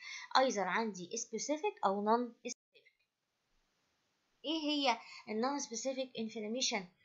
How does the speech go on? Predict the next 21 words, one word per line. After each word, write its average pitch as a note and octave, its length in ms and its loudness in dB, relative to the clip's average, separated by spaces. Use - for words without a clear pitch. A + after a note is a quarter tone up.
اللي G#3+ 320 -2
تهمنا G#3 600 -2
في A3+ 500 0
ال-، E3 160 -8
آه، F#3 340 -2
التستس؟ C4 540 -4
زي B3 360 0
الكلاميديا A3+ 720 -2
والإيكولاي G#3+ 1300 0
أو A#3+ 200 4
الجونوكوكاي، A3+ 960 0
دول A3+ 260 2
الكوزيتيف A3+ 680 -8
أورجانيزم. G3 540 -2
بيوصلوا A#3+ 520 0
التستس G#3 720 -6
إزاي؟ F#3+ 360 -4
هما C#4+ 220 2
الأول B3+ 420 4
بيبدأوا F#3+ 640 0
ك، G#3 440 -2